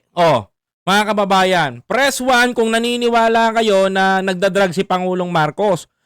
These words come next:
Press two kung hindi. Oh, sige mga kababayan ko, kasi total naman, oh, ayan.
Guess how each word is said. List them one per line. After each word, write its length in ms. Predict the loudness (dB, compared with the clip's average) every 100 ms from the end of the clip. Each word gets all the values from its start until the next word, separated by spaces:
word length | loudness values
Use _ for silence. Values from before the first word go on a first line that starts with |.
| _ -2
Press 320 | -2 -2 -2
two 160 | -2
kung 160 | 0 0
hindi. 480 | 2 0 2 2 2 0
Oh, 320 | 2 2 0 _ _ _
sige 240 | -6 -4
mga 320 | 0 0 0 0
kababayan 480 | 0 2 2 0
ko, 160 | -2 -4
kasi 160 | -4 -4
total 320 | -4 -2 -2
naman, 320 | 0 0 0
oh, 160 | -2 0
ayan. 400 | 0 0 -2